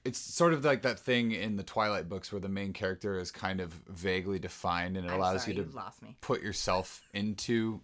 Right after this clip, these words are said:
Speaker 1: the character.
Speaker 2: Yes. Mm-hmm.
Speaker 1: Uh, th-, sort of like the, the town and the school of Sunnydale is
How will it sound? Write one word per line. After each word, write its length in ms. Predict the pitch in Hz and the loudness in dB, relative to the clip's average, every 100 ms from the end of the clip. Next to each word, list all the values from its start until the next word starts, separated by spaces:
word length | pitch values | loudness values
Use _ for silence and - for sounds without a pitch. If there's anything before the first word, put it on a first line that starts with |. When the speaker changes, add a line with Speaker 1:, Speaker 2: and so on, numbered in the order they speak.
| - | -6
Speaker 1:
the 100 | 117 | -4
character. 420 | 123 113 120 147 | 2 0 2 0
Speaker 2:
Yes. 160 | 143 - - | 0 -2 -10
Mm-hmm. 200 | 190 175 180 - - | -8 -8 -10 -6 4
Speaker 1:
Uh, 360 | 127 113 101 - 80 120 | 6 6 2 -2 -10 -10
th-, 240 | 95 110 | -10 -6
sort 260 | - 135 123 | 0 2 2
of 140 | 104 | 2
like 280 | 107 92 90 | 0 0 -4
the, 160 | 101 82 - - 82 | -4 -6 -6 -6 -6
the 100 | 107 | -8
town 500 | 85 - 120 117 117 | -6 0 4 4 4
and 120 | 104 95 | 0 -2
the 40 | |
school 560 | - - 117 107 98 - | -4 0 2 2 2 -2
of 240 | 95 80 - | -8 -8 -8
Sunnydale 560 | - 113 104 95 87 90 | -2 0 2 2 0 -2
is 180 | 85 | -6